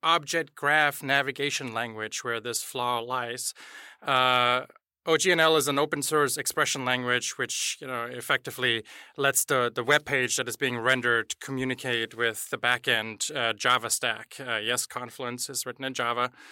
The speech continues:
And, uh, they had a similar, uh, remote, uh, code execution vulnerability, uh, back in late twenty twenty-one. So I don't think this is the last one we've heard from this particular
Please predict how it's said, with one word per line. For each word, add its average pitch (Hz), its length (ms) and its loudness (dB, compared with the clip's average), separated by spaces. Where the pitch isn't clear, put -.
And, 113 460 -8
uh, 110 440 0
they 117 580 0
had 135 200 4
a 123 60 -2
similar, 147 920 6
uh, 127 400 4
remote, 127 560 0
uh, 135 180 0
code 135 220 -2
execution 131 440 -4
vulnerability, 123 880 0
uh, 123 240 -2
back 131 240 0
in 120 100 -2
late 123 240 2
twenty 127 320 -4
twenty-one. 120 600 -2
So 117 260 -2
I 117 200 0
don't 127 240 -4
think 120 160 -4
this 120 160 -4
is 110 80 -6
the 117 100 -6
last 113 300 0
one 113 180 -6
we've 110 180 -8
heard 113 200 -2
from 110 180 -8
this 120 140 -4
particular 107 600 -6